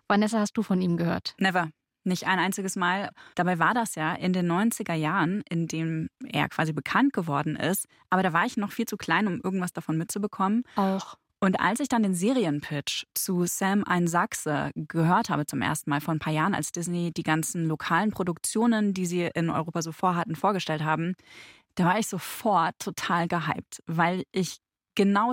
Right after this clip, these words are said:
Speaker 2: das, was die Serie damals angekündigt hat, mir ja eigentlich von Serien wünsche,
Speaker 1: Mhm.
Speaker 2: dass ich was Neues erfahre über die Welt, in der ich lebe. Und ich bin ja eh der Meinung, dass das echte Leben die krassesten und spannendsten Geschichten einfach liefert.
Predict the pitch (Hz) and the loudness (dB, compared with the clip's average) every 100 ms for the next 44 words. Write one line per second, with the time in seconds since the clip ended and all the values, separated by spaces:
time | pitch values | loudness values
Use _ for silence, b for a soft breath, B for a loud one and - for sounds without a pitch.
0 | - 180 202 - - - 185 196 - 180 | 2 2 2 -2 -8 -4 0 0 0 -2
1 | 175 175 175 165 160 156 - 247 240 - | 0 0 0 0 0 0 0 2 2 0
2 | 165 160 170 170 - 180 165 - 190 233 | -2 -2 -2 -2 0 0 2 0 0 0
3 | - 185 175 160 156 151 160 160 180 202 | 0 -2 0 0 0 0 -2 -2 -2 -2
4 | 269 208 156 196 240 - 170 196 - 180 | 0 2 4 2 2 -2 -2 -2 -4 -2
5 | 165 170 170 170 - - 156 156 165 - | 0 2 2 0 -4 -2 0 2 0 2
6 | 202 208 190 190 208 196 196 190 196 202 | 2 2 2 0 2 2 0 0 0 2
7 | 202 220 233 _ _ _ _ _ - 233 | 2 0 -2 _ _ _ _ _ 4 6
8 | 233 233 - - - 214 214 - 214 247 | 6 4 0 -6 -2 2 2 2 2 4
9 | 226 202 214 180 208 - _ - 185 185 | 4 2 0 0 -2 -6 _ -6 -4 -4
10 | - - 202 - 269 247 196 175 165 170 | -6 0 0 0 -2 2 2 2 0 -2
11 | - - 208 - 247 - 185 175 - - | -4 2 2 2 -4 -4 -2 -2 -4 2
12 | 165 175 175 - 175 170 175 - 170 190 | 4 4 0 -2 0 0 -2 -2 0 0
13 | - - 147 139 - 147 143 147 - - | -2 -4 -2 -2 -2 -6 -4 -4 -4 -8
14 | - | -10